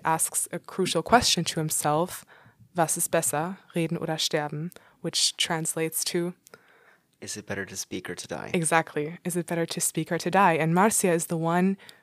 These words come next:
Speaker 1: who chooses to speak
Speaker 2: She
Speaker 1: and
Speaker 2: absolutely
Speaker 1: live,
Speaker 2: chooses to
Speaker 1: right?
Speaker 2: speak.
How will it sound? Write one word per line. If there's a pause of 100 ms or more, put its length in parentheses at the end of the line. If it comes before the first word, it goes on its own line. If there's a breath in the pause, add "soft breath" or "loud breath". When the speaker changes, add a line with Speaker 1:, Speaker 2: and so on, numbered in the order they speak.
(120 loud breath)
Speaker 1:
who
chooses
to
speak
Speaker 2:
She
Speaker 1:
and
Speaker 2:
absolutely
Speaker 1:
live,
Speaker 2:
chooses
to
Speaker 1:
right?
Speaker 2:
speak.